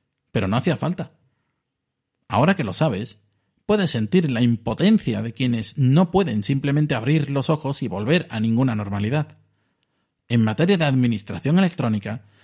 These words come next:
no vemos, no oímos, no nos movemos y no comprendemos. Esto tiene solución.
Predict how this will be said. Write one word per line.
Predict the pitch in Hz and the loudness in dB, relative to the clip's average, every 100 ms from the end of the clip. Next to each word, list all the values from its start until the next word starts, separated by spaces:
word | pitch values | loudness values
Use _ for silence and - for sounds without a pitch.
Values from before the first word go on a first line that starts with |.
| _ | _
no | 120 135 175 | 2 6 6
vemos, | 165 143 69 - _ _ _ - | 6 2 -2 -16 _ _ _ -2
no | 127 208 160 | 4 6 6
oímos, | 170 147 101 131 - _ _ _ | 6 4 0 -8 -14 _ _ _
no | 139 143 226 | 6 8 8
nos | 240 151 | 6 4
movemos | 123 175 190 120 151 - - | 2 4 4 2 -6 -8 2
y | 151 | 6
no | 131 185 226 | 8 6 4
comprendemos. | 131 101 95 92 87 80 - _ _ _ _ _ _ _ _ _ _ _ _ - | 2 0 -2 -4 -6 -10 -16 _ _ _ _ _ _ _ _ _ _ _ _ -2
Esto | 139 - 190 | -2 0 -2
tiene | 175 98 | 0 -4
solución. | - 85 - 131 104 | -4 -8 -4 -4 -4